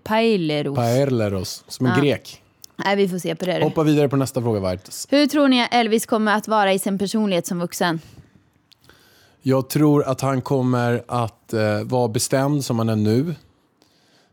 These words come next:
Speaker 2: Jag tror att han kommer vara... Nej men... Alltså, det känns så speciellt att säga det här om sitt eget barn, för det är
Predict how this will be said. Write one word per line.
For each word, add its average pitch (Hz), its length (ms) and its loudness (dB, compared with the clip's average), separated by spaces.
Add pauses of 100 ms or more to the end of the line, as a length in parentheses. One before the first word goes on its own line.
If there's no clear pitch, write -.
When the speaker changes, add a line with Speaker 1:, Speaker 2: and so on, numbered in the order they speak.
(520)
Speaker 2:
Jag 117 280 -2
tror 104 680 -2
att - 220 -8
han 95 280 -6
kommer 90 580 -8 (100)
vara... 87 760 -6 (1200)
Nej 208 180 -4
men... 160 280 -2 (840)
Alltså, - 180 -4
det 151 40 0
känns 175 220 0
så 131 80 -6
speciellt - 540 0
att 143 60 -6
säga 143 240 2
det 117 60 2
här 113 60 2
om 107 100 -2
sitt 107 140 -6
eget 110 240 -2
barn, 147 200 2
för - 60 -14
det 156 60 2
är 156 40 4